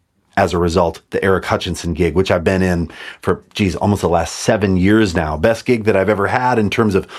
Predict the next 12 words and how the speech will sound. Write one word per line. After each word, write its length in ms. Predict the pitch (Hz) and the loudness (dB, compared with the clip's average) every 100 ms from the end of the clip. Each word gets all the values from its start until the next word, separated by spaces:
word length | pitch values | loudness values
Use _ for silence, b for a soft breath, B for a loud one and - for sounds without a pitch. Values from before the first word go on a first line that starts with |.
| B 90 | B -8
a 40 | |
touring 420 | - 123 120 117 | -2 2 2 0
thing. 440 | 104 117 110 113 - B B - | 2 2 2 0 -6 B B -2
And 120 | 147 | 0
it 80 | 135 | 0
was 120 | 107 | -2
because 600 | 117 - - 175 165 151 | -2 -2 0 2 2 0
I 100 | - | -4
put 180 | - 143 | -2 -4
the 60 | 113 | -4
prep 480 | - - 147 160 - | -6 -2 0 -2 -4
in 500 | 113 95 85 85 98 | 0 0 0 -2 -4